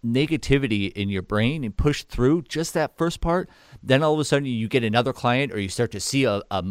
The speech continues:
a tricep pop out and you go, "Oh my God, I'm back in it." So you go up again, and then you go up kind of up to a higher level, a higher plateau, and then you go there for a little bit, and then you go back down, and then you have to push through this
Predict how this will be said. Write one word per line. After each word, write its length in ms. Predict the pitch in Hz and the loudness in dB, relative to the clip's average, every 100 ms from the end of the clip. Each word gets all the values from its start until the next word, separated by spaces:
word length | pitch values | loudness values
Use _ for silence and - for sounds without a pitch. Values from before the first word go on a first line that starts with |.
| 95 - - | -10 -16 -12
a 120 | 82 87 | -10 -8
tricep 500 | - 147 139 135 - | 0 0 2 -2 0
pop 260 | 135 120 | 0 2
out 180 | 131 143 | 2 2
and 80 | 110 | 0
you 60 | |
go, 140 | 107 - - | -6 -4 0
"Oh 120 | 240 | 4
my 160 | 190 | 4
God, 300 | 151 180 127 - - - | 4 4 2 0 -16 -14
I'm 120 | - 113 | -8 0
back 240 | 160 151 | 2 2
in 80 | 165 | -2
it." 120 | 117 | -4
So 100 | - | -2
you 80 | 131 | -2
go 180 | 123 131 | 0 -2
up 280 | 175 226 131 | -2 -4 -6
again, 380 | 101 92 90 - _ _ | -8 -6 -8 -12 _ _
and 160 | - 120 | -4 0
then 260 | 131 139 - | 0 0 -6
you 160 | 120 | -8
go 160 | 117 123 | 0 2
up 220 | 127 - _ - | 0 -2 _ -6
kind 200 | 139 123 | -2 0
of 60 | |
up 160 | 117 - | 0 -2
to 140 | 123 | -2
a 60 | 107 | -2
higher 420 | - - 139 139 | -2 2 4 4
level, 320 | 120 123 95 | 0 -2 -2
a 20 | 92 | -4
higher 320 | 110 123 123 | 0 0 0
plateau, 680 | - 110 - 147 120 107 - _ _ _ | 0 -2 0 -2 0 -2 -6 _ _ _
and 160 | - 110 | -6 0
then 180 | 120 120 | 0 0
you 160 | 117 | -2
go 220 | 107 120 113 | 2 4 6
there 220 | 113 123 | 4 2
for 120 | 131 | 0
a 40 | |
little 140 | 113 110 | 0 0
bit, 200 | 127 - | 0 -2
and 160 | 123 113 | -6 -4
then 100 | 117 | -2
you 80 | 120 | -2
go 200 | 120 120 | -2 0
back 340 | 131 127 _ | 0 -2 _
down, 460 | 123 156 170 107 95 | 0 2 4 2 0
and 160 | 107 | -2
then 80 | 113 | 0
you 100 | 117 | 0
have 100 | 117 | -2
to 60 | 123 | -2
push 280 | 123 139 - | 2 0 0
through 160 | 147 | -4
this 240 | 139 143 | -2 -4